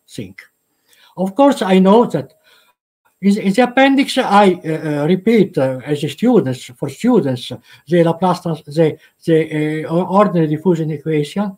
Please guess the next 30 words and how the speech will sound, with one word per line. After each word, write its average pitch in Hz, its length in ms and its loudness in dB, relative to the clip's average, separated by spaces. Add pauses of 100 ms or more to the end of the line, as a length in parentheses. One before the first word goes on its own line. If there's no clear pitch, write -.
the 160 120 -8
standard 175 400 0
diffusion 143 340 -8
equation. 127 540 -10 (520)
Yes, 180 380 0 (460)
yes, 180 340 -2 (100)
here, 180 460 0
and, 151 300 -4
uh, 139 140 -6 (280)
and 156 200 -4
of 202 160 -4
course, 208 400 2
uh, 254 180 2 (280)
you, 165 260 -2
uh, 151 200 -8
I 165 160 4
repeat, 196 540 4
uh, 165 120 2
what 190 320 0
you 170 140 0
got, 190 440 0
uh, 156 120 -4 (220)
the 156 220 -2
green 185 260 2
function, 175 500 0
the, 147 320 0 (420)
uh, 139 360 -6 (360)
Cauchy 170 560 2
signaling 151 500 -4
problem, 160 580 -2